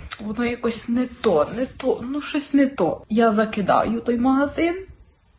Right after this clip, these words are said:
я не хочу, все. Хоча в мене є сторінка його, все, я не знаю, можливо, колись в майбутньому я відновлю. Але, ну, я бачу, що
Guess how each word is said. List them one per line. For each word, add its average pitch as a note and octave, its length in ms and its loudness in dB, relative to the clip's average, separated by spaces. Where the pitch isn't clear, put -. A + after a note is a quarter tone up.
я A3 220 2
не A3 140 4
хочу, - 500 -8
все. - 220 -8
Хоча A3 300 -2
в A3 80 0
мене A3+ 200 0
є C4 160 0
сторінка A#3 560 -6
його, G3 380 -2
все, G#3+ 360 -6
я - 140 -4
не G#3 100 -2
знаю, G3 260 -4
можливо, G#3 420 -4
колись G#3+ 380 -4
в G#3+ 40 -2
майбутньому G#3 840 0
я G#3 220 0
відновлю. F3 560 -8
Але, G#3 460 2
ну, - 280 -4
я A3+ 200 2
бачу, A3+ 360 2
що G#3 380 -8